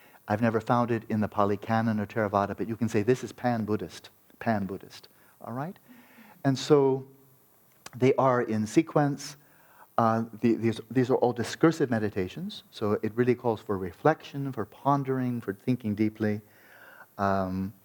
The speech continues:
and the first one is really reflecting very deeply on the nature of your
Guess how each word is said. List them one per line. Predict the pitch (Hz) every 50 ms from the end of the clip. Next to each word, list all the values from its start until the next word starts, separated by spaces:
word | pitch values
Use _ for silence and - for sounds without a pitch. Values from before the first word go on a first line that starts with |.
| _ - - - _ _ _ -
and | 107
the | 107
first | 107 - 160 156 156 - -
one | 135 127 123
is | 113 - 117
really | 131 131 131 123
reflecting | 110 113 110 - - 131 127 - 120 113 110
very | 113 113 110 110
deeply | 104 117 117 110 - - 113 107
on | 104 104
the | 101
nature | 98 110 117 113 - - 107
of | 98
your | 104 104